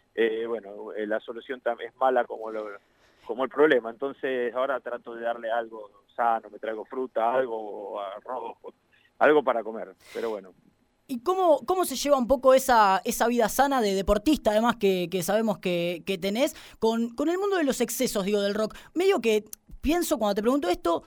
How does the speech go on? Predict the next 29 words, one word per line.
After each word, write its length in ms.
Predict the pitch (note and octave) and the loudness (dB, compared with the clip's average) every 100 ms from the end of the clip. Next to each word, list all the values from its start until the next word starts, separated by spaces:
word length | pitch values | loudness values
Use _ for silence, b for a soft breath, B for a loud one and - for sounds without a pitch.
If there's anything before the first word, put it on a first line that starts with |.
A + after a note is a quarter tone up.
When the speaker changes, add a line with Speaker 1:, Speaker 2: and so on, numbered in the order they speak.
| b | b
Speaker 2:
ya 200 | - F#4 | 0 0
fue 260 | F4+ E4 F4 | 2 2 2
un 160 | F#3 | 4
poco 300 | E3 F3+ F3 | 4 4 4
eso, 240 | E3+ - D#3 | 2 0 0
¿no? 260 | C4 F4 - | 2 2 4
¿O 120 | C#4+ | 2
no 120 | F4 | 4
pasó 260 | C#4+ - F3+ | 2 2 2
tanto? 300 | E3+ D#3+ F3+ | 2 2 -2
¿Cómo, 340 | D#4+ D4 A#3+ | 2 2 2
cómo 260 | F4 E4 B3+ | -2 2 2
se 200 | - G3 | 2 0
vive 320 | G3+ F3 F3 | 0 0 0
eso 280 | G#3 A#3+ A#3 | 0 0 0
en 100 | F#3+ | -2
este 220 | A3+ - | 0 0
momento 400 | G#3 G3 A3 G#3+ | 0 0 0 2
del 140 | F#3 F3+ | 2 2
rock, 240 | G3+ A#3 | 0 2
digamos, 340 | G#3 A3 B3 | 2 2 2
donde 180 | F#3 F3 | 0 -2
de 100 | E3+ | -2
repente 360 | E3+ E3+ A3 G#3+ | -2 -2 -2 0
la 100 | E3+ | 0
escena 340 | - A3 A#3 | 0 0 0
está 220 | G3 F#3+ | 0 -2
cambiando 460 | F#3+ F#3 G3+ A3 G#3 | -2 -2 0 0 2
tanto 340 | B3+ D#4 E4 | 2 2 4